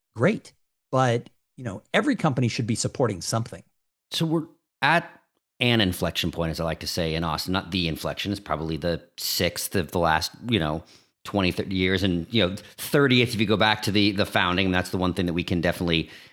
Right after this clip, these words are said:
Speaker 2: say is a consistent theme of Austin is, uh, change. Do you see, and I, I look at this and I see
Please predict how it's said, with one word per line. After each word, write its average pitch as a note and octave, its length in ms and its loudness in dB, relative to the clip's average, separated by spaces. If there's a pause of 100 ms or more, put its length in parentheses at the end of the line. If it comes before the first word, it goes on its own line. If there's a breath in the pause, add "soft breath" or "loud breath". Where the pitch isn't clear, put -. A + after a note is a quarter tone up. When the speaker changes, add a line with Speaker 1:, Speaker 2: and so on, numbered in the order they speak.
(120 loud breath)
Speaker 2:
say G2+ 240 2
is E2+ 80 0
a - 60 -2
consistent F#2 560 -4
theme F2+ 180 2
of D2+ 80 -2
Austin F2 380 0
is, D#2+ 320 -4
uh, D2+ 240 0
change. F2 600 0 (800 soft breath)
Do C#3+ 120 0
you F#3 140 4
see, G3 480 0
and D#3+ 80 4
I, E3 100 4
I D3 100 4
look D3+ 340 2
at G#3 100 2
this D#3 180 4
and C#3 80 2
I C3 40 4
see C#3 560 2